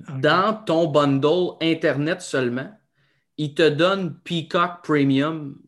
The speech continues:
Speaker 2: qui vaut normalement ce qu'ils disent cinq piastres par mois. Et ils te le donnent, et c'est un genre de mini Netflix. Il y a des films un peu là-dessus. Tu sais, comme là, présentement, il y a la collection Harry Potter au complet. Euh, il y a une couple de films comme ça.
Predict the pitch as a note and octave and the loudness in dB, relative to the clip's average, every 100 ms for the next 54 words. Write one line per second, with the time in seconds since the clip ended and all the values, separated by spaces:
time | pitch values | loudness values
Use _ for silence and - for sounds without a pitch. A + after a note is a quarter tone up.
0 | _ _ - C3 D3+ E3 D#3 C#3 C#3 C3+ | _ _ -10 -2 2 2 2 0 0 2
1 | D3 D3+ - C3 B2+ D#3 C#3+ - E3 D3 | 0 -4 -10 -12 -8 -8 -8 -8 -6 -4
2 | C#3 D3 D3 - A#2 A#2+ A#2 C3 - _ | -2 -4 -4 -6 -6 -6 -8 -10 -14 _
3 | _ _ _ _ _ - D3 C#3+ D#3+ C3+ | _ _ _ _ _ -2 -2 0 2 2
4 | C3 D3+ F#3 D#3 - D#3 D3+ D3+ G3+ F#3+ | 2 0 0 -4 -4 -2 0 0 -2 0
5 | D#3 E3 F3 G3+ F3+ C3 - D3 - - | 0 0 -2 0 0 -2 -4 -6 -6 0
6 | C3+ C3+ C3+ - E3 D3+ B2+ D3+ D3 B2+ | 2 4 2 -2 -6 -4 -6 -6 -6 -6
7 | - C#3+ C#3+ C#3+ C3+ C#3+ C#3 B2+ B2 A2+ | -8 -12 -10 -8 -4 -4 -6 -6 -6 -6
8 | C#3 C3+ A#2 B2+ A#2+ A#2 - C3+ A#2+ A#2+ | -4 -4 -4 -6 -8 -8 -8 -6 -4 -4
9 | B2+ A#2+ A2+ B2+ B2 A#2+ A2+ A2 A2 A2+ | -4 -6 -6 -8 -8 -10 -12 -10 -8 -8
10 | A#2 A2 G#2+ G#2 G#2+ _ _ _ _ _ | -10 -12 -12 -14 -16 _ _ _ _ _
11 | - A#2 A#2 D3+ C#3 A#2+ - C#3+ D3 C3+ | -12 -10 -8 -6 -4 -6 -4 -4 -4 -6
12 | A#2 A2 C3+ | -8 -8 -6